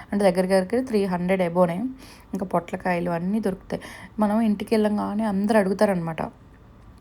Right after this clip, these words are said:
"మీకు వెజిటేబుల్స్ దొరుకుతాయా? ఏం తింటారు? ఎలాంటి వెజిటేబుల్స్ ఉన్నాయి?" ఎప్-, నన్ను అడిగితే ఇండియాలో కన్నా వేరే other కంట్రీస్‌లో వాళ్ళే అన్ని type of vegetables తింటారు. కానీ కొంచెం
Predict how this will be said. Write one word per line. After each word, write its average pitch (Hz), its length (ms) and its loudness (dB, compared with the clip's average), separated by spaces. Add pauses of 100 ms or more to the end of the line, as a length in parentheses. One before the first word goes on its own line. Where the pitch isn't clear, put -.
(220)
"మీకు 220 380 4
వెజిటేబుల్స్ 208 600 2
దొరుకుతాయా? 185 500 2
ఏం 185 280 0
తింటారు? 190 600 0 (380)
ఎలాంటి 190 320 6
వెజిటేబుల్స్ 180 560 0
ఉన్నాయి?" 175 220 -4 (140)
ఎప్-, 196 480 -4
నన్ను 202 200 0
అడిగితే 214 300 0
ఇండియాలో 254 480 4
కన్నా 254 340 0 (360)
వేరే 233 220 6
other 233 320 4
కంట్రీస్‌లో 233 640 2
వాళ్ళే 220 280 4
అన్ని 240 400 6
type 233 280 2
of 226 100 0
vegetables 196 580 -2
తింటారు. 185 400 -2 (480)
కానీ 359 280 6
కొంచెం 330 420 2